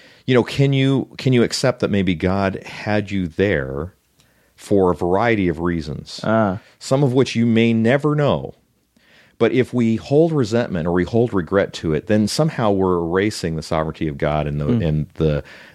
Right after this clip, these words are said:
Speaker 1: the degree to which he has an imprint on our life.
Speaker 2: Mm.
Speaker 1: And, and when you,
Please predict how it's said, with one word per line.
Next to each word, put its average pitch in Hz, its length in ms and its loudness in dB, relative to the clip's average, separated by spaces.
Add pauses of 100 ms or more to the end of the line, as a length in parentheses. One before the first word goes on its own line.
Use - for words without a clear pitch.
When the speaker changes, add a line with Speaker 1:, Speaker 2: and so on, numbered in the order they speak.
(100)
Speaker 1:
the 78 180 0
degree 92 500 0
to 101 100 2
which 80 300 -2
he 90 260 -6
has 80 340 -4
an 80 100 -4
imprint 87 520 -2
on 69 60 -4
our 67 100 -6
life. 67 400 -8 (280)
Speaker 2:
Mm. - 320 -6 (180)
Speaker 1:
And, 123 260 0
and 113 180 2
when 117 120 4
you, 113 160 -2